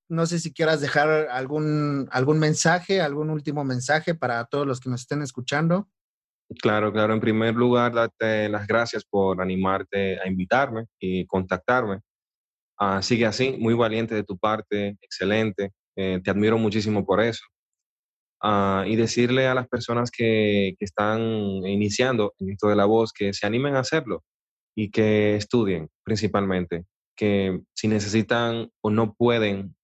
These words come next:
Speaker 2: iniciar porque les falta algún conocimiento, anímense a aprenderlo. Y no solamente en este mundo de la voz, sino en todo lo que, lo que estén por emprender o les guste realizar.
Speaker 1: Claro,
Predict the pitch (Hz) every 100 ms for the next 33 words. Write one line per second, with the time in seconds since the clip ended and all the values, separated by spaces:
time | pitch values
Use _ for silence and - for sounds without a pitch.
0 | _ 107 104 104 - 107 101 101 101 95
1 | 98 - 98 104 104 104 101 95 95 95
2 | 92 95 107 117 120 - 104 92 92 92
3 | 90 92 90 - - _ _ _ _ _
4 | _ _ 113 110 113 127 127 127 123 117
5 | 117 117 120 113 107 101 107 120 117 113
6 | 123 165 - 107 113 113 110 101 - 131
7 | 143 143 - 110 110 104 104 101 95 92
8 | 90 90 95 101 98 - 110 110 110 -
9 | 110 110 101 101 110 117 110 101 - 110
10 | 98 101 92 85 85 95 92 87 - 71
11 | _ - 131 127 127